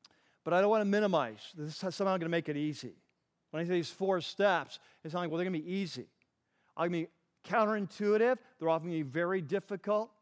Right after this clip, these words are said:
If you're gonna forgive, you're gonna need the help of the Holy Spirit. He's gonna have to mentor you. But I think these four steps will be very helpful in your journey.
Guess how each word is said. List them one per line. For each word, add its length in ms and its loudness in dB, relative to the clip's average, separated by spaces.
If 180 -6
you're 80 0
gonna 160 -2
forgive, 680 0
you're 100 -4
gonna 140 0
need 80 0
the 80 -2
help 300 -2
of 60 -2
the 60 -4
Holy 240 0
Spirit. 600 -2
He's 140 -6
gonna 100 -2
have 80 -4
to 80 -4
mentor 340 -4
you. 260 -4
But 200 -2
I 100 4
think 240 -6
these 220 -6
four 360 -2
steps 640 -2
will 100 -6
be 140 -4
very 580 0
helpful 460 0
in 80 -2
your 120 -6
journey. 320 -8